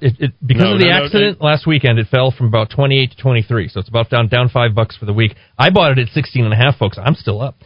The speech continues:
Speaker 1: <laughs>
Speaker 2: That sell reduced their total holding by thirty-eight percent, which is hardly insignificant,
Speaker 1: No.
Speaker 2: but far from the worst they've seen. The recent sale by Shamath Palihapitiya is the biggest insider sale of Virgin Galactic Holdings shares that we've ever seen in the last year.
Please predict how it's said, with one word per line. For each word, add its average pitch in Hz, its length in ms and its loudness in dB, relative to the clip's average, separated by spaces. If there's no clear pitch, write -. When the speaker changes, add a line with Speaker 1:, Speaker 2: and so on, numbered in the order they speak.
Speaker 1:
<laughs> - 320 -4
Speaker 2:
That 127 200 0
sell 160 200 -4
reduced 143 320 -4
their 123 100 -6
total 135 260 -6
holding 120 260 -4
by 104 100 -4
thirty-eight 117 380 -6
percent, 107 340 -6
which 110 200 -6
is 104 120 -6
hardly 123 360 -4
insignificant, 104 800 -6
Speaker 1:
No. 107 120 0
Speaker 2:
but 95 80 -2
far 127 220 -2
from 123 200 -8
the 107 80 -4
worst 107 260 -6
they've 98 180 -4
seen. 113 380 -4
The 117 60 -4
recent 151 320 -4
sale 147 180 -4
by 135 160 -4
Shamath 135 400 -6
Palihapitiya 135 640 -6
is 127 80 -4
the 117 80 -2
biggest 143 340 -4
insider 135 400 -4
sale 160 420 -6
of 127 180 -2
Virgin 233 360 -2
Galactic 208 440 -6
Holdings 196 420 -2
shares 180 340 -4
that 160 160 -4
we've 175 180 -2
ever 180 280 -4
seen 160 340 -4
in 151 140 -4
the 143 120 -4
last 123 400 -4
year. 113 280 -4